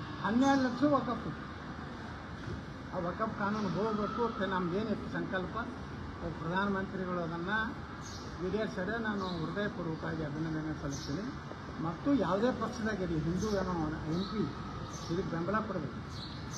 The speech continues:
ಇಲ್ಲಾಂದರೆ ಎಲ್ಲ ಕಡೆನೂ ಅವರು ಅದನ್ನು ಹೆಂಗೆ ಬೇಕಾದಂಗೆ ಮಾಡ್ಕೊಳಕತ್ತಾರ.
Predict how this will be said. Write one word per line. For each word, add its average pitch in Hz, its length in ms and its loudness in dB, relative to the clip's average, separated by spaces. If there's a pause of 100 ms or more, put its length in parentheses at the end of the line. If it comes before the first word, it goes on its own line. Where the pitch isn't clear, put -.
(580)
ಇಲ್ಲಾಂದರೆ 226 380 4 (300)
ಎಲ್ಲ 202 260 0 (1160)
ಕಡೆನೂ 240 320 6 (240)
ಅವರು 240 260 4 (1200)
ಅದನ್ನು 214 640 4 (640)
ಹೆಂಗೆ 247 220 6
ಬೇಕಾದಂಗೆ 269 420 8
ಮಾಡ್ಕೊಳಕತ್ತಾರ. 233 640 2